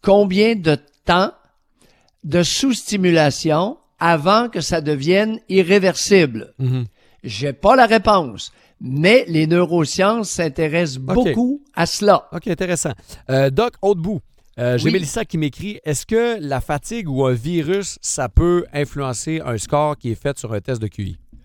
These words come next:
Speaker 1: Ben oui, définitivement.
Speaker 2: Ouais.
Speaker 1: Aïe, aïe, aïe, ben oui.
Speaker 2: Mhm.
Speaker 1: Si votre, si votre sang est rempli de toxines, <laughs> du, du virus grippal, puis vous
Speaker 2: Mettons.
Speaker 1: allez passer un, un test de quotient intellectuel, non, non,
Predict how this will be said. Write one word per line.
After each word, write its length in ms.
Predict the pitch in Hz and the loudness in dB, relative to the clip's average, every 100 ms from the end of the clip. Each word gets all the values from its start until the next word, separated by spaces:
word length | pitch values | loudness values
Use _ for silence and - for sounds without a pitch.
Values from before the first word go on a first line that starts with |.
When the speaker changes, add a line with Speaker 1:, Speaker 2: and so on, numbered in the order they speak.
| - | -14
Speaker 1:
Ben 160 | 131 117 | -10 -8
oui, 300 | 127 143 127 | -4 -4 -6
définitivement. 800 | 123 - 135 123 - 113 135 120 127 123 - | -12 -14 -14 -14 -18 -18 -16 -16 -16 -18 -4
Speaker 2:
Ouais. 200 | 123 156 - | -2 -2 -6
Speaker 1:
Aïe, 360 | 135 143 147 101 | -10 -8 -8 -10
aïe, 180 | 107 | -12
aïe, 120 | 131 117 | -12 -12
ben 160 | 110 | -14
oui. 400 | 120 170 147 101 117 | -8 -6 -6 -6 -4
Speaker 2:
Mhm. 220 | 113 131 | -4 -4
Speaker 1:
Si 360 | - - - 226 | -6 -6 -2 0
votre, 340 | 196 170 - - - _ _ - | 2 0 0 -4 -4 _ _ -14
si 240 | - 214 | -6 -4
votre 240 | 180 170 | 0 -2
sang 260 | - - 240 | -2 -4 0
est 160 | 202 147 | 0 0
rempli 400 | 160 143 170 175 | 0 -2 -2 -6
de 60 | |
toxines, 840 | - 151 - - 180 196 381 269 - _ _ _ _ _ _ | -4 -6 -6 -6 -2 -2 -2 -6 -8 _ _ _ _ _ _
<laughs> 200 | - - | -12 -10
du, 140 | 220 170 107 _ - - | -8 -8 -10 _ -20 -16
du 200 | 151 147 | -8 -4
virus 420 | 156 165 190 175 | 0 4 4 2
grippal, 600 | 151 147 131 160 190 202 | -2 -4 -2 0 2 0
puis 100 | 143 | -2
vous 40 | 139 | -2
Speaker 2:
Mettons. 120 | 160 | 0
Speaker 1:
allez 200 | 147 160 | 0 0
passer 360 | - 151 131 185 | 0 0 0 -2
un, 300 | 156 147 135 | -2 -2 -6
un 40 | |
test 280 | 120 170 139 | -4 -4 -2
de 60 | 147 | -4
quotient 320 | 151 131 165 | -4 -6 -6
intellectuel, 800 | 147 147 117 - 147 170 175 143 - - - | -4 -6 -8 -8 -4 -2 -2 -4 -12 -20 -10
non, 420 | 147 165 160 135 | 0 4 4 2
non, 480 | 147 175 - 180 139 | -2 -6 -4 -4 -4